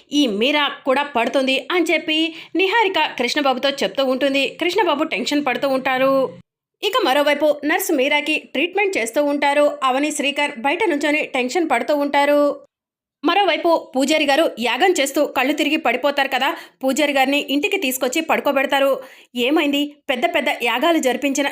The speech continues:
ఈయన సడన్గా యాగం చివర్లో కళ్ళు తిరిగి పడిపోవటం ఏంటి?" అని శాంత ఆలోచిస్తూ ఉంటుంది. ఇక అప్పుడే పూజారి గారు సడన్గా ఉలిక్కిపడి లేచి, "అమ్మవారు, అమ్మవారు" అని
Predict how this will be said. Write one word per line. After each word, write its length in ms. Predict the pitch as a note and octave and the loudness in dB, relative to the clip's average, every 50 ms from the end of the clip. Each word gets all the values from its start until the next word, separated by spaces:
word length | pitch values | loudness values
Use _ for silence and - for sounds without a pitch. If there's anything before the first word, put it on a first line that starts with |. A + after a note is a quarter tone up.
| - - | -4 -4
ఈయన 360 | A#3+ B3 C#4+ D4+ D4 C#4+ B3+ - - - _ - | -2 0 2 2 2 0 0 -4 -8 -16 _ -8
సడన్గా 600 | - - A#3+ A#3 C4 C#4 C#4 C#4+ C#4+ C4 - - A#3 | -4 0 0 2 2 2 2 0 0 0 -2 -4 -2
యాగం 340 | B3 A#3 A#3 B3+ F4 F4 D#4 | -2 0 0 2 2 0 0
చివర్లో 440 | - B3 A#3+ C4+ C#4 C#4+ C#4 C4 B3+ | 0 0 0 2 2 2 2 0 0
కళ్ళు 340 | - - - C#4+ D#4+ G#4 | -2 -2 -2 0 0 0
తిరిగి 220 | A4 F#4+ F4 E4 F4 | 0 0 0 0 0
పడిపోవటం 540 | F4 A3+ G#3+ B3 - F4 E4+ E4 D#4+ C#4+ C4+ | 0 -2 -2 -2 0 2 2 2 2 0 -2
ఏంటి?" 300 | B3+ B3 D4 D4 C#4 C#4+ | -2 0 0 -2 -2 0
అని 160 | D#4+ D#4+ D#4+ D#4+ | 0 0 0 0
శాంత 340 | - C4+ G3+ A3+ B3+ - | 0 0 -2 -2 0 0
ఆలోచిస్తూ 720 | C4+ C4+ - - A#3 A3 A#3+ C#4 D#4 C#4 A#3 A3+ - C#4 | 0 0 0 0 0 2 2 2 0 0 -2 -2 0 0
ఉంటుంది. 600 | C4 C4 C4 C4+ C4+ B3+ C4+ C#4 C#4 C#4 - - - _ _ _ _ _ _ _ _ F4+ | 0 0 2 0 0 0 0 0 -2 -2 -4 -8 -16 _ _ _ _ _ _ _ _ -2
ఇక 140 | F#4 F#4 | 0 0
అప్పుడే 600 | E4+ - - D4+ D4+ D#4+ D#4+ D4+ D4 D4 - - - D4 | 0 0 0 -2 0 0 0 0 0 -2 -4 -6 -2 0
పూజారి 300 | E4+ E4+ G4+ A4 G#4 - | 2 2 4 2 2 2
గారు 280 | C#4 C4+ D#4 E4 - - | 0 0 0 0 -2 -2
సడన్గా 580 | - - - B3 B3+ D#4 E4+ E4 D#4 D4+ F#3+ G3 A#3 | -4 -4 -2 0 0 0 2 2 2 2 0 0 -2
ఉలిక్కిపడి 480 | A#3 C4+ F4 F4 F#4+ - F4+ D4 C#4 | -2 -2 0 0 0 -2 0 0 0
లేచి, 460 | C4 B3 A#3+ - - A4 G#4+ F4 - - - - - | 0 0 0 0 2 0 0 0 -4 -10 -10 -6 -4
"అమ్మవారు, 540 | D4 B3 B3+ D4 D4+ C#4+ C4 B3+ C#4+ C#4+ - - _ D4 | -2 0 0 2 2 2 2 0 0 -4 -6 -8 _ -2
అమ్మవారు" 460 | C#4+ C#4+ E4 F4 E4+ C#4+ C4 D4 C#4+ - | 0 2 2 4 4 4 2 2 0 0
అని 300 | D4 D4 D4 D#4 D#4+ D#4+ | 0 0 0 0 -2 -4